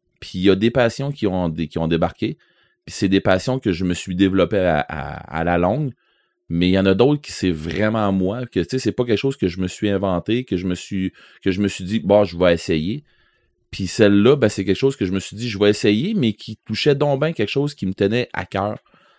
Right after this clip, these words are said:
Fait que là, j'ai, je l'ai juste mis en mots. Ça a donné ce que, ce que ça a donné là. Je veux dire, on, on s'assoit là pour jaser de trucs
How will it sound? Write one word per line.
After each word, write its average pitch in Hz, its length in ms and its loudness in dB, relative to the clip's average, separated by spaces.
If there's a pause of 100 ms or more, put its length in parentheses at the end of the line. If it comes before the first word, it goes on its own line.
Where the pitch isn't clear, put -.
(380)
Fait 90 120 0
que - 120 0
là, 120 100 6
j'ai, 95 380 2
je 80 120 -8
l'ai 95 200 2
juste 113 360 -2
mis 113 280 0
en 98 220 2
mots. 85 240 0 (880)
Ça - 200 -8
a 73 40 -6
donné 76 300 -2
ce 101 100 -10
que, - 200 -4
ce - 420 -8
que 92 120 2
ça 98 200 2
a 92 40 4
donné 92 300 2
là. 92 180 2
Je 104 80 -4
veux 87 60 -2
dire, 92 220 0
on, 80 560 0
on 85 160 0
s'assoit 95 400 2
là 127 120 2
pour 101 220 0
jaser 87 440 2
de 101 120 2
trucs - 320 -4